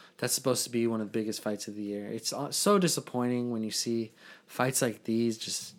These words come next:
not happen when they're supposed to. Um, there was so much hope going into this year with Fury and Joshua, and of course, a fight like Spence Crawford, um, who was also radio silent.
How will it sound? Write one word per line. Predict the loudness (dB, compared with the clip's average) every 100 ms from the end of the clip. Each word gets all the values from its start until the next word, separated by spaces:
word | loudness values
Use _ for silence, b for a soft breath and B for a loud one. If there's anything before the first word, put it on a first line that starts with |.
| -8
not | -2 2 2 0
happen | -4 -4 -4 -2
when | -2
they're | -4
supposed | -6 -6 -4 -2 -2 -2
to. | -2 -4 B B B -10
Um, | -6 -6 -4
there | 0
was | 2
so | 4 6
much | 6 4
hope | 2 0
going | 0 -2 -2
into | -4 -6
this | -4 -4 -2
year | -2 0
with | -2 -6 -12 B B B B
Fury | -14 0 2 4
and | 2
Joshua, | 0 -2 -2 -2 0 2
and | 0
of | -4
course, | -6 -2 -2 -2 -6 -10 B B B B
a |
fight | -6 -2 -2 -2
like | -4 -4
Spence | -4 -2 -4 -4 -6 -6 -10 b b -8
Crawford, | -2 0 0 -2 0 -2 -8 B B B -6
um, | -4 -4
who | -2 2
was | 2 4
also | 4 6 4
radio | 4 0 -2 -4
silent. | -4 -2 0 -2